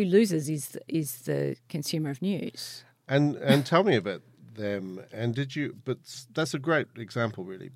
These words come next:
Speaker 2: even though it's, you know, such a stupid story, but in a way. Did you get, or do you get the sense from the audience? 'Cause a, a lot of the book actually, when you start pondering the positives,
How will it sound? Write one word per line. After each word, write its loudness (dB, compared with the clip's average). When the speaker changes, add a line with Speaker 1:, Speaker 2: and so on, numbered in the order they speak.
Speaker 2:
even -4
though -4
it's, -14
you -10
know, -12
such -16
a -20
stupid -16
story, -12
but -14
in -14
a -12
way. -14
Did -4
you -2
get, 0
or -2
do -8
you -4
get -4
the -6
sense -4
from -6
the -2
audience? -2
'Cause -6
a, -2
a -4
lot 4
of 4
the 0
book -6
actually, -6
when -4
you -4
start -6
pondering -10
the -16
positives, -6